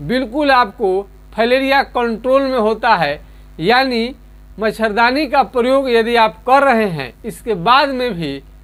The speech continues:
आपको फाइलेरिया हो सकता है, लेकिन जो हाथी पाँव है, एलिफेंटाइटिस जो है, ये नहीं होगा।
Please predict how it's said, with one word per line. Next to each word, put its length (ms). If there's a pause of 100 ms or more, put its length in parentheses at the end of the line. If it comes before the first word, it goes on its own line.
(200)
आपको 520 (400)
फाइलेरिया 420 (100)
हो 200
सकता 420
है, 240 (340)
लेकिन 540 (160)
जो 200
हाथी 560
पाँव 360
है, 220 (280)
एलिफेंटाइटिस 1000
जो 160
है, 200 (460)
ये 180
नहीं 300
होगा। 300